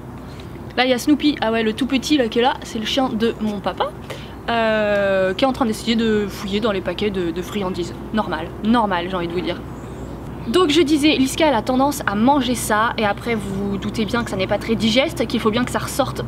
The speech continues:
quelque part et souvent elle a du mal quand, euh, il y a ça qui doit passer. Donc je ferai très attention mais en soi le jet, le jouet est plutôt cool, il a l'air plutôt solide, euh, ouais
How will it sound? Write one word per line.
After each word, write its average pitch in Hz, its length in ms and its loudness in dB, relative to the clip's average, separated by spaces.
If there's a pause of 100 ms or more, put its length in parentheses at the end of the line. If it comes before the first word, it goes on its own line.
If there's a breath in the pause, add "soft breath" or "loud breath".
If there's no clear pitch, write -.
(120)
quelque 262 280 2
part 220 480 2
et 269 200 0
souvent 311 640 0
elle 349 140 0
a 339 80 2
du 320 140 0
mal 349 360 2
quand, 320 280 0
euh, 294 80 0
il 269 80 -2
y - 20 0
a 262 60 -2
ça 294 160 -2
qui - 100 -6
doit 254 140 -2
passer. 233 320 -4
Donc 254 500 -2
je 226 160 2
ferai 254 220 -6
très 269 240 -4
attention 254 420 0
mais 269 80 2
en 214 100 0
soi 247 200 -2
le 214 100 0
jet, 220 220 -2 (260 loud breath)
le 247 140 4
jouet 247 400 2
est 226 60 0
plutôt 254 280 -2
cool, 285 380 0
il 226 100 0
a 226 80 0
l'air 220 140 -2
plutôt 285 300 -2
solide, 247 420 0 (340 loud breath)
euh, 190 480 -2 (520)
ouais 226 120 4